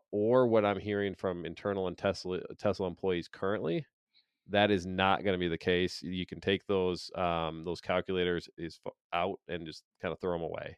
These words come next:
So there's a couple different things that are gonna impact when you get your vehicle. One is where you are in your reservation, you know, your reservation number. Number two is if it's like Model three, if you have a previous Tesla, if you currently own one,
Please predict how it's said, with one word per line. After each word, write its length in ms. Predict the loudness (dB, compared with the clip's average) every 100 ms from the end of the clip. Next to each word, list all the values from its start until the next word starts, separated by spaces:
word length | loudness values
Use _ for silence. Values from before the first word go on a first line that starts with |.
| _ -12 4
So 80 |
there's 140 | 6 6
a 20 |
couple 180 | 6 8
different 220 | 8 6
things 160 | 4 6
that 220 | 4 4
are 120 | -2 0
gonna 240 | 0 0 -4 -4
impact 460 | -2 4 4 4
when 200 | 0 0
you 60 | 0
get 140 | -2
your 100 | -2
vehicle. 420 | -2 0 0 -4 -2
One 320 | 2 4 6
is 200 | 4 0
where 340 | -6 0 2
you 200 | 4 4
are 260 | 4 4 2
in 80 | 0
your 80 |
reservation, 760 | 0 0 -2 -2 -4 -4 -8 -10 -10
you 80 | -4
know, 60 | -2
your 120 | 0
reservation 400 | -2 -2 -4 -4
number. 380 | -4 -2 -2 -4 -10 -20 -20 -18 -6
Number 220 | -2 -2
two 460 | 0 4 6 6 6
is 240 | 4 0
if 240 | -6 -6 -6
it's 140 | 0
like 160 | 0 4
Model 260 | 4 4
three, 240 | 2 0 -2
if 100 | -2
you 60 |
have 340 | -4 0 0 0
a 100 | -4 _ _ _ _
previous 380 | -2 0 0 -2
Tesla, 480 | 2 0 0 -6 -8
if 120 | -8
you 60 | -8
currently 300 | -2 0 0
own 280 | 0 0 0
one, 380 | -2 -4 -8